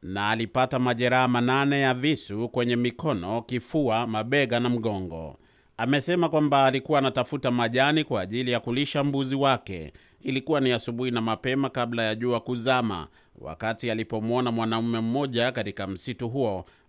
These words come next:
ambaye mara moja hiyo alimvamia kwa kisu. Hayo yalitokea Alhamisi iliyopita. Mwanamke huyo kwa sasa anatibiwa katika hospitali ya Beledweyne,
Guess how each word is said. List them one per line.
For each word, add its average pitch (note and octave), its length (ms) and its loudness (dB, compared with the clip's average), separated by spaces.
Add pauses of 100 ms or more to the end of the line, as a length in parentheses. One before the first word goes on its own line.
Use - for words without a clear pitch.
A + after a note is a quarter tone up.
ambaye A#2+ 680 -2
mara A#2 260 0
moja A#2 280 -2
hiyo C3+ 280 0
alimvamia B2 720 2
kwa C3+ 180 -4
kisu. G2+ 640 -6 (100)
Hayo C#3+ 360 2
yalitokea C#3 680 2
Alhamisi C3 600 0
iliyopita. A#2 800 -2 (100)
Mwanamke C3 500 0
huyo D3+ 340 2
kwa C#3+ 180 2
sasa D3 440 0
anatibiwa C3+ 580 0
katika B2 280 0
hospitali B2+ 800 -2
ya A#2 120 2
Beledweyne, G#2 840 0